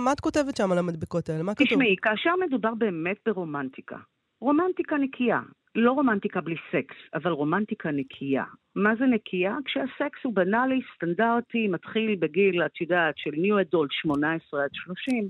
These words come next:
Speaker 1: מהמם.
Speaker 2: אז אנחנו נמתג את זה באהבה בכמות גבוהה.
Speaker 1: אוקיי.
Speaker 2: וכאשר הספר נוטה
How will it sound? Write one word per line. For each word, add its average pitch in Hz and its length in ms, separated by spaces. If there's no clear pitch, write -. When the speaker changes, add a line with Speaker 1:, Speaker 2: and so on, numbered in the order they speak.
Speaker 1:
מהמם. 202 280
Speaker 2:
אז 196 120
אנחנו 247 300
נמתג 202 520
את 190 100
זה 190 200
באהבה 139 540
בכמות 135 520
גבוהה. 120 240
Speaker 1:
אוקיי. 180 140
Speaker 2:
וכאשר 175 640
הספר 185 540
נוטה 175 520